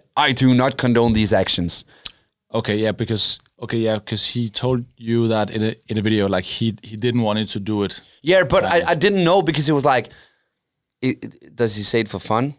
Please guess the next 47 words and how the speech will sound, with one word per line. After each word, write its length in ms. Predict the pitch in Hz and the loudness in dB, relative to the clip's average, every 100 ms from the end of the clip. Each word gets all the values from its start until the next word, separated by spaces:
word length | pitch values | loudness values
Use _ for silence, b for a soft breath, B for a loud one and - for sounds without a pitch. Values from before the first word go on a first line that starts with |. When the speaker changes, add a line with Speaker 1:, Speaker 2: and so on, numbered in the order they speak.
| _ 131 | _ -2
Speaker 1:
And 80 | 120 | 2
Speaker 2:
Yeah. 60 | |
Speaker 1:
people 140 | 151 151 | 4 4
in 80 | |
comments 220 | 127 139 127 | 2 2 2
was 100 | 120 | 0
always 160 | 113 | 2
like, 260 | 104 90 - | 0 -2 -2
"Yeah, 240 | 117 113 107 | 0 2 2
he's 200 | 123 120 | 2 2
saying 240 | 123 113 | 2 0
he 160 | 113 120 | 0 0
do 100 | 113 | 0
not 120 | 110 | 0
condone 320 | 113 110 107 | 0 0 0
this, 80 | 95 | -2
but 160 | 104 90 | -2 -2
he 160 | 101 | -4
think 220 | 95 104 92 | -2 -4 -2
it's 100 | - | -2
hilarious." 500 | 92 92 87 87 - B | -2 0 -2 -6 -12 B
Speaker 2:
Yeah, 340 | 127 117 87 87 - | -2 0 -2 -6 0
yeah. 500 | 110 104 101 95 95 | 2 4 2 0 0
Speaker 1:
Um, 240 | 95 92 95 | -2 -4 -2
but 160 | 107 | 0
I 80 | 95 - | 0 0
actually 320 | 127 147 131 | -2 -2 -2
think 240 | - 135 | 0 2
now, 180 | 123 113 | 2 2
because 280 | 113 113 - - | 0 -4 -6 -4
I, 120 | 92 - | -4 -2
I 80 | 82 | -4
did 300 | 123 101 - | -4 -4 -4
so 140 | 98 | -2
many 240 | 95 90 | -2 -2
videos, 320 | 87 104 104 98 | -2 -2 -4 -4
it's 120 | - | -4
like, 200 | 87 - _ _ _ _ _ _ | -6 -6 _ _ _ _ _ _
he, 180 | 90 - | -12 -6
he 120 | 95 | -4
don't 180 | 95 90 | -2 -2
want 120 | 87 | -2
me 60 | - | -4
to 120 | - | -8
do 100 | - | -10
it. 160 | - - - | -12 -16 -8
Speaker 2:
Mm. 220 | 101 | -6